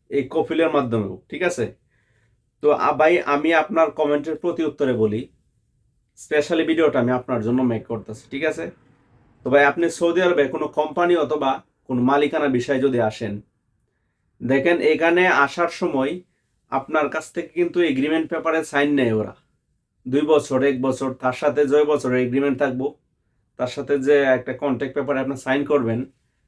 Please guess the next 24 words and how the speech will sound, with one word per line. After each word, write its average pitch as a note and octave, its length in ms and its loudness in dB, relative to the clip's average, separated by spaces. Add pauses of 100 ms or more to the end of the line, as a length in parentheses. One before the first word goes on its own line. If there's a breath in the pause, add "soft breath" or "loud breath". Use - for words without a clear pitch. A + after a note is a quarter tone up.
(140)
সেখানে C#3+ 340 -2
হতে C#3+ 260 2
পারে C#3+ 240 2
এক C#3 120 2
বছর C3+ 380 0
অথবা B2 280 -2
দুই B2+ 160 0
বছর, A#2+ 320 -4 (340)
ঠিক D3 140 -8
আছে? F3+ 200 -4 (840)
এক E3+ 260 6
বছর F3 340 4
অথবা G3 300 2
দুই F#3 140 4
বছর F3 320 0
পর্যন্ত E3 420 -4 (420)
তার C#3+ 180 2
এখানে D#3+ 280 0
কাজ D3+ 300 0
করতে C3+ 320 -8
হবে, G2+ 280 -6 (260)
ঠিক C#3 160 -8
আছে? D#3+ 240 -4
কারণ D#3 420 2